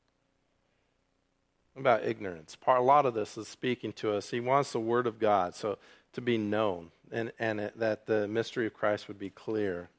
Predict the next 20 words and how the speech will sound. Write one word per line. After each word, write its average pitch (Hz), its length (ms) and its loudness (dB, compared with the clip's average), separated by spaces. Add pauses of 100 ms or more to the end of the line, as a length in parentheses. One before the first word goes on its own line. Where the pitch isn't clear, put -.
(920)
Okay, 98 180 -6
so 135 460 6 (240)
ignorance 135 500 2
is 117 140 -2
not 139 320 8
knowing 143 360 6
the 143 60 6
word, 139 480 6 (760)
not 135 320 6
knowing 135 600 4
the 143 100 4
struggle. 139 720 2 (180)
I 123 80 0
mean, 127 280 0
the 113 80 -6
struggle 143 360 4
for 143 180 2
our 127 80 6
missionaries 120 680 -2
even, 92 320 -8